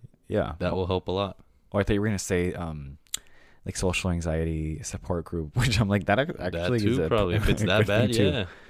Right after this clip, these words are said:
Speaker 2: Like,
Speaker 1: Yeah, yeah. Like we always say,
Speaker 2: get
Speaker 1: we're
Speaker 2: help. Ask for help. There's nothing
Speaker 1: For
Speaker 2: wrong with
Speaker 1: sure,
Speaker 2: that.
Speaker 1: nothing wrong with that. Um, but we can definitely dive into that in, like, a different
Speaker 2: That's a
Speaker 1: episode,
Speaker 2: new episode,
Speaker 1: full-length
Speaker 2: yeah.
Speaker 1: episode. Um,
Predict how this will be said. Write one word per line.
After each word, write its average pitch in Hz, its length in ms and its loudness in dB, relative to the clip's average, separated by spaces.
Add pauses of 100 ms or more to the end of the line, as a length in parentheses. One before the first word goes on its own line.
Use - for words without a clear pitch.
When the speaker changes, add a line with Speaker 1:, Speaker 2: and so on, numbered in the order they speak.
Speaker 2:
Like, 80 260 -8
Speaker 1:
Yeah, 113 180 2
yeah. 92 180 2 (260)
Like 101 120 -4
we 110 120 2
always 123 240 4
say, 92 200 2
Speaker 2:
get 85 80 0
Speaker 1:
we're 90 160 4
Speaker 2:
help. - 200 2
Ask 90 240 0
for 117 120 0
help. 98 280 0 (200)
There's 87 160 -12
nothing 92 220 -8
Speaker 1:
For 87 60 -2
Speaker 2:
wrong 95 80 0
with 95 100 0
Speaker 1:
sure, 87 160 4
Speaker 2:
that. 82 80 0
Speaker 1:
nothing 85 240 -4
wrong 78 220 -6
with 71 140 -12
that. 71 240 -10 (120)
Um, 87 160 0
but 90 80 0
we 110 100 6
can 160 140 0
definitely 127 300 4
dive 95 220 6
into 95 140 -2
that 95 120 4
in, 92 60 0
like, 87 140 -2
a 73 40 -6
different 78 380 -6
Speaker 2:
That's - 280 -6
a 78 40 0
Speaker 1:
episode, 78 120 -2
Speaker 2:
new 80 60 -8
episode, 78 160 -8
Speaker 1:
full-length 101 420 6
Speaker 2:
yeah. 95 40 6
Speaker 1:
episode. 80 480 -2 (580)
Um, 95 340 0